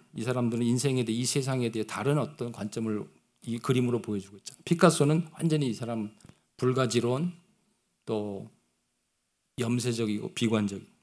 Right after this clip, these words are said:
인본주의적인. 그래서 피카소가 이런 말을 했대요. "세상이 메이크 센스 안 하는데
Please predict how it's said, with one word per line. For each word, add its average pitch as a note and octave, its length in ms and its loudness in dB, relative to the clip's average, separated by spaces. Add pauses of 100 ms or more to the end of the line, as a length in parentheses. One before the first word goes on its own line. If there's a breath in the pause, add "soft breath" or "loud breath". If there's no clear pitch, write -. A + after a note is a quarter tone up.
(1300)
인본주의적인. C#3 800 4 (800 soft breath)
그래서 D3+ 220 4
피카소가 E3 440 4
이런 B2+ 180 6
말을 A2 220 0
했대요. - 240 -12 (1080)
"세상이 D#3 1000 4 (400)
메이크 C#3+ 380 4
센스 D#3 340 4
안 A#2+ 200 2
하는데 A#2+ 760 4